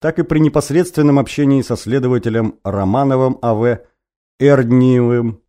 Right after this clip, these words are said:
Р В, Грязновым А В, Глинским, а также оперативными сотрудниками управления К М В Д Р Ф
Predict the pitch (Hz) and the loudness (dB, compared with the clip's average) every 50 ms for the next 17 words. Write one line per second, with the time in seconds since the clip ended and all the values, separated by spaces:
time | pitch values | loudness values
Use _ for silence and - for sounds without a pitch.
0 | _ - 120 117 117 113 101 92 117 120 113 104 - - _ _ _ _ _ _ | _ -4 -2 0 0 -2 -2 0 0 0 0 -2 -4 -10 _ _ _ _ _ _
1 | _ _ 90 101 127 143 139 107 101 131 139 139 131 135 135 135 - - 117 123 | _ _ -4 -2 0 0 0 2 2 4 4 4 4 4 2 2 0 -2 -2 -2
2 | 117 110 113 123 120 117 110 101 - _ _ - 85 82 98 98 107 127 143 156 | 0 0 0 0 0 -2 -2 -6 -14 _ _ -14 -8 -6 -4 -2 0 2 2 0
3 | 143 - - 151 147 143 143 _ _ _ _ _ _ _ _ _ - 113 107 - | 0 -2 -2 -2 -2 -2 -4 _ _ _ _ _ _ _ _ _ -6 -4 0 0
4 | 170 143 123 139 156 - 117 - - 127 120 131 - - - 156 139 139 127 127 | 0 0 0 -2 -4 -4 -6 -4 -4 -2 -2 -2 -4 -4 -2 0 2 2 2 2
5 | 117 - 117 101 - 117 131 131 127 131 123 - 123 120 120 113 - 110 110 104 | 0 -2 -4 -6 -4 -4 -4 -2 -2 -2 -2 0 0 0 0 0 -2 -2 -4 -2
6 | 110 113 110 104 98 98 90 - 123 131 131 - - 110 101 95 92 101 98 104 | -2 -2 -2 -2 -2 -2 -4 -2 -4 -4 -4 -4 -4 -4 -2 -2 -2 -2 -2 -4
7 | 104 - 101 98 95 101 98 - - _ | -4 -4 -6 -4 -4 -4 -4 -6 -8 _